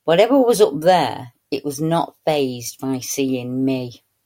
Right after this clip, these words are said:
And it wasn't fazed by me seeing it.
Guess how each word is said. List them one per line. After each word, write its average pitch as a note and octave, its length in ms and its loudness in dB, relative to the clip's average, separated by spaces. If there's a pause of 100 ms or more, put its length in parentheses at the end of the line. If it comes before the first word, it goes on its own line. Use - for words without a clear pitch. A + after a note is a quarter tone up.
(640)
And C#3+ 100 0
it - 60 0
wasn't C#3+ 320 -2
fazed C3+ 460 2
by C3+ 180 -2
me C3+ 280 2
seeing B2+ 380 -6
it. D3 220 -2